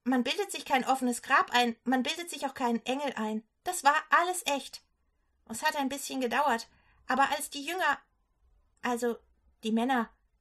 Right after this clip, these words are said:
dann auch Jesus gesehen hatten und er ihnen auch erschienen ist,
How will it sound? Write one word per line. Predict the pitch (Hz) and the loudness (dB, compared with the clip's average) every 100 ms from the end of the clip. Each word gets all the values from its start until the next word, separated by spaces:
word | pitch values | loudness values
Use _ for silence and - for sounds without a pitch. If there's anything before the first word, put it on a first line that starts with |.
| _ | _
dann | 226 226 | -2 2
auch | 220 302 | 4 4
Jesus | - 247 220 - | 2 -2 -2 -4
gesehen | 214 220 214 214 | -4 -2 0 -2
hatten | 208 208 202 _ _ _ - | -4 -6 -8 _ _ _ -4
und | 220 | 0
er | 226 | 0
ihnen | 285 277 | -4 2
auch | 269 269 | 4 4
erschienen | 285 254 339 403 349 | 0 -2 -2 -2 -4
ist, | 226 220 - | -6 -8 -10